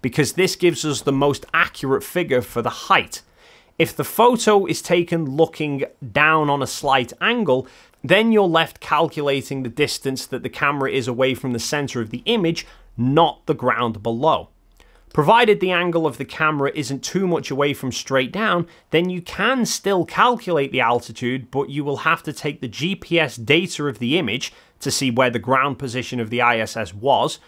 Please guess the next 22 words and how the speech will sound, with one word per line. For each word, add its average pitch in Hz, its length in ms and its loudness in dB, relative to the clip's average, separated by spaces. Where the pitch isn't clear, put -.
then 147 160 2
use 147 220 0
Google 190 440 2
Earth 127 500 0
to 127 200 0
find 139 380 0
out 123 160 2
the 123 40 -8
distance 131 460 -6
from 123 220 -6
the 113 40 -4
ground 160 380 2
position 151 420 -6
of 120 120 -8
the 127 100 0
I 120 200 4
S 110 180 -4
S 117 320 -2
to 131 100 -2
the 120 100 0
ground 156 440 2
position 135 580 -2